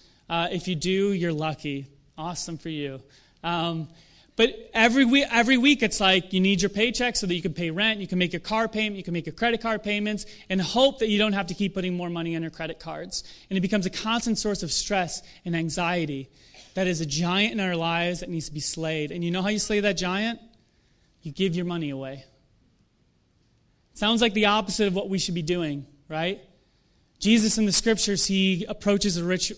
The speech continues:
a rich young man approaches him. He says, "What must I do to be saved?" And Jesus says, "Sell everything you have and give it to the poor."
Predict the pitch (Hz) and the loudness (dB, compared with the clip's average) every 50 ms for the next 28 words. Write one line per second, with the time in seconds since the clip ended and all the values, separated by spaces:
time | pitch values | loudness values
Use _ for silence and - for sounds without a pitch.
0 | - 190 180 180 175 190 185 202 220 220 - - 202 196 190 180 180 175 170 170 | -8 -6 -4 -2 -4 -2 0 0 0 0 0 -2 -2 0 0 0 0 -2 -2 -4
1 | 160 175 175 165 156 151 170 165 156 - 180 156 147 170 202 202 190 180 - 185 | -4 -4 -4 -4 -4 -4 -4 -6 -4 -4 -6 -6 -6 -6 -6 -6 -6 -4 -4 -4
2 | 160 165 170 151 147 160 - - 165 160 160 147 156 151 143 156 156 156 151 - | -4 -4 -4 -4 -4 -6 -6 -6 -4 -6 -6 -6 -6 -6 -6 -6 -8 -6 -8 -6
3 | - 165 156 151 143 - - - - - - _ - - 185 175 170 175 170 190 | -6 -6 -6 -6 -8 -10 -14 -18 -20 -20 -20 _ -10 -6 -4 -2 -2 0 0 0
4 | 170 185 180 165 170 170 165 147 160 156 156 151 147 - 151 143 - - - - | 0 0 -2 -2 -2 -2 -4 -4 -4 -6 -6 -6 -6 -8 -8 -10 -10 -12 -12 -14
5 | - - 165 | -12 -14 -16